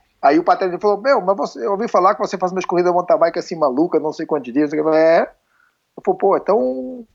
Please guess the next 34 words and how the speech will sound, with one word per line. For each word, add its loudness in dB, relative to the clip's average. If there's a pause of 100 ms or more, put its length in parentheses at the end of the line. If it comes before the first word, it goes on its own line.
(160)
como 0
é -2
que -20
faz -4
pra -10
fazer -2
um -8
negócio -2
desse -2
aí?" -2
Falei, 0
"Ah, 2
vamos, -10
vamos -2
lá 2
que -8
eu -4
te -4
levo. 0 (480)
Vamos -4
não -4
ter -2
uma 0
prova 2
aí 0
com -4
o -6 (340)
Dona -2
e -4
o -6
K-PEP, -2 (140)
vamos -2
lá 4
que, -8